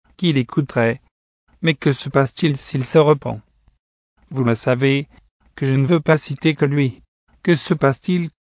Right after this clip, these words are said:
si il ne se repent ? Appelons-nous les autorités. Que faisons-nous ?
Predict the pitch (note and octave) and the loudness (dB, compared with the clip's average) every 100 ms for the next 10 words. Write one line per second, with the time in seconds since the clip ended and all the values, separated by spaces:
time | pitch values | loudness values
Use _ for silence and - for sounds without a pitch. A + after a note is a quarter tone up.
0 | _ - - D#3+ D3 D3+ D3+ - E3 D#3+ | _ -16 -4 2 4 4 2 0 0 0
1 | D3 A#2 G#2 _ _ _ _ _ _ _ | 0 -6 -10 _ _ _ _ _ _ _
2 | _ - A2 D3+ D3+ E3 D#3+ C3+ C#3+ D3+ | _ -10 -6 0 2 4 2 0 0 0
3 | C#3 C3+ - G#2 G2 _ _ _ _ _ | 0 0 -4 -10 -12 _ _ _ _ _
4 | _ - D3 E3 D3 C#3 B2+ A#2 | _ -4 -2 0 2 2 2 0